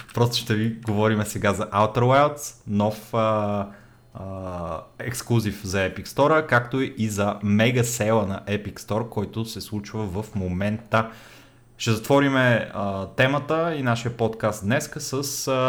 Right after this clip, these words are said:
Sony плюс Xbox. А, примирие. Не се знае какво е, обаче те пичове са решили да работят заедно Sony и Xbox, за да се справят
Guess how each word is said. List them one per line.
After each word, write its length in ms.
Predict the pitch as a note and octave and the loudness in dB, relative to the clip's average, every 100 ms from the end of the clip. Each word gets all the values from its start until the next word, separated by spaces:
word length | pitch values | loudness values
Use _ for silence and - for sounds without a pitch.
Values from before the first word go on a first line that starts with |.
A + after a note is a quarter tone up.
| C3 B2+ A2+ | 4 2 0
Sony 600 | - - C3 C#3 C#3+ - | -4 0 0 2 -2 -4
плюс 420 | - B2 C#3 - - | -4 0 0 0 -8
Xbox. 960 | - A2+ B2 G2 F#2 A#2+ - - - - - - - - | -2 -2 0 -2 0 0 0 -8 -10 -14 -20 -20 -20 -6
А, 720 | G#2+ G#2+ G#2+ G#2+ G#2+ G#2+ G#2+ - - _ _ _ _ _ - - _ _ | 0 4 6 6 4 2 0 -6 -20 _ _ _ _ _ -20 -20 _ _
примирие. 640 | - G#2+ G2+ G2+ B2 F3 - - _ _ _ _ _ _ _ | 0 4 4 4 2 0 -6 -20 _ _ _ _ _ _ _
Не 100 | G2 | -10
се 180 | F#2 - | -8 -8
знае 320 | F2+ A2+ C#3+ B2 - | -6 -4 -4 -8 -12
какво 360 | G2+ - G#2+ G2+ | -14 -6 -2 0
е, 40 | |
обаче 420 | C#3+ C#3+ C#3+ - - | -2 2 2 2 0
те 160 | C#3 | 0
пичове 340 | C3 B2+ C3+ C#3 - - | 0 -2 -2 -2 -6 -18
са 340 | - - B2 A#2+ | -12 -4 -2 -2
решили 340 | - A#2+ B2 | -4 -4 -4
да 320 | G#2 A2 B2 B2 - - - | -2 0 0 -4 -14 -20 -4
работят 640 | F#2 F2+ B2 B2+ A2+ - - | -2 0 -2 -2 -8 -14 -14
заедно 420 | F2 G#2+ G#2+ G2+ | -2 2 2 0
Sony 260 | - G#2 G2 | -4 -2 -2
и 320 | F2+ F2+ G2 | -4 -4 -4
Xbox, 460 | - G2 C#3 C#3 - | -4 -4 -4 -6 -12
за 100 | F#2+ | -10
да 80 | A2 | -10
се 120 | - | -12
справят 520 | - G#2 A2 A2+ - | -8 -2 -2 -2 -8